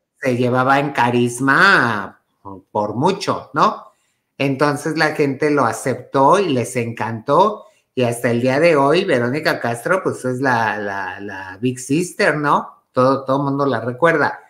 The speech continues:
Eh, pero acá, pues, creo que sí el cambio estuvo bastante, bastante mal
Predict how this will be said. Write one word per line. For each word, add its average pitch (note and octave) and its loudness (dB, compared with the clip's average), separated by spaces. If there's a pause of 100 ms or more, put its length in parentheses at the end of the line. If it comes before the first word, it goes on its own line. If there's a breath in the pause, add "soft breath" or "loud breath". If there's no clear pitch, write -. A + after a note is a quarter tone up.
(540 soft breath)
Eh, A#2+ 0
pero A#2+ 2
acá, A#2+ -2
pues, G#2+ -4
creo A#2 -2
que A#2+ -4
sí A#2+ -4
el A#2 -4
cambio A#2 -2
estuvo G#2+ -6
bastante, G#2 -6
bastante G#2+ -6
mal G#2+ -6